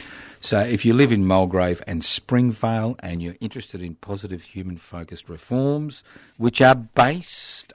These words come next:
on increasing taxation for a lot of people who don't pay tax at a state level, and that doesn't mean you,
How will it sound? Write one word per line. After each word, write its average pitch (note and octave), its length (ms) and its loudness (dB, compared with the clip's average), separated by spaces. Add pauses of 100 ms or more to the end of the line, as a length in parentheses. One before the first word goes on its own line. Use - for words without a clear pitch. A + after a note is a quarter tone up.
on D3 720 -6 (640)
increasing C3 1120 -10
taxation C#3 920 -8
for A#2 240 -10
a G2 80 -4
lot G2+ 220 -4
of - 160 -10
people C3+ 320 -4
who G#2+ 100 0
don't G#2 300 -6
pay C3+ 180 -6
tax - 800 -10 (280)
at F#2+ 140 -10
a F#2 60 -6
state G#2 340 -8
level, F#2 400 -10 (480)
and F#2 100 -12
that F2 80 -10
doesn't F#2+ 240 -2
mean A2+ 240 2
you, E2 260 -4